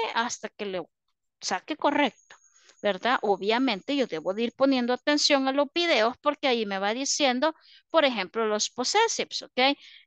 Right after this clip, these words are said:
Her para una ella. Cuando venga el ejercicio me dice un nombre de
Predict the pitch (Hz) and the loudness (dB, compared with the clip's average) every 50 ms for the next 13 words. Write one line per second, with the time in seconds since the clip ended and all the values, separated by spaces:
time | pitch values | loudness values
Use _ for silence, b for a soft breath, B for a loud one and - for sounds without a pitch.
0 | B - - 269 294 311 330 349 339 _ - 262 247 240 233 240 240 240 233 202 | B -4 0 2 4 6 4 4 2 _ 0 2 2 4 4 2 2 2 0 0
1 | 202 254 311 359 339 294 196 190 151 - - 208 208 202 196 190 185 185 185 196 | 0 0 0 0 0 -2 -2 -4 -6 -6 -6 -6 -6 -4 -2 -2 -2 -2 -2 -2
2 | 208 214 220 247 269 254 254 - - 269 269 - - 359 320 269 233 214 214 214 | -2 -2 0 -2 -2 0 0 0 0 0 0 0 0 0 0 0 0 -2 -4 -6
3 | - - 240 240 233 233 240 262 262 254 254 240 262 262 262 269 269 269 269 269 | -4 -2 0 0 0 0 0 0 2 2 2 2 2 2 2 2 2 2 2 0
4 | - | -4